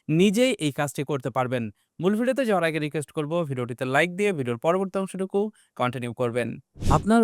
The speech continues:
অপেশাদার ড্রাইভিং লাইসেন্সটি পেশাদার করার জন্য আপনাকে যে কাজটি করতে হবে, সর্বপ্রথম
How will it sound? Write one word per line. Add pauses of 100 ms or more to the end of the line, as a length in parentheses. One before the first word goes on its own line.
(120)
অপেশাদার
ড্রাইভিং
লাইসেন্সটি (100)
পেশাদার
করার
জন্য
আপনাকে
যে
কাজটি
করতে
হবে,
সর্বপ্রথম